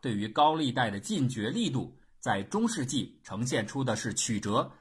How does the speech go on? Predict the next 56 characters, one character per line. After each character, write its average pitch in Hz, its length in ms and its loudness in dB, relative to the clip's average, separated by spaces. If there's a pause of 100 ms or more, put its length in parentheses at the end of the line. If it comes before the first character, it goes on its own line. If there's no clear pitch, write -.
但 123 180 4
是 104 260 -4
一 98 160 0
路 113 200 4
松 143 260 2
弛 135 160 -6
化 98 220 4
的 87 240 -8
长 95 320 2
期 110 200 0
趋 123 160 2
势， - 400 0
虽 170 200 2
然 113 180 6
中 120 140 4
途 101 160 0
也 98 120 4
有 92 140 2
临 92 240 2
时 110 160 0
性 110 220 4
的 95 180 2 (200)
偶 101 140 2
尔 101 160 10
强 85 240 -4
化 98 160 2
的 80 80 -10
阶 98 160 -2
段。 90 240 -2 (600)
那 135 140 4
一 175 160 6
方 151 180 12
面 143 220 2
呢， 98 180 -4 (380)
被 226 160 8
承 156 240 0
认 202 160 4
为 139 120 2
合 139 280 4
法 110 240 6
的 117 180 0
利 190 240 0
息 165 220 0
实 139 180 -2
现 143 160 4
手 110 180 0
段 147 220 6 (240)
越 208 240 2
来 101 300 0
越 101 120 -4
多 98 220 -4
样， 104 180 -4 (400)
这 156 120 -4
些 151 120 0
手 135 200 0
段 123 320 2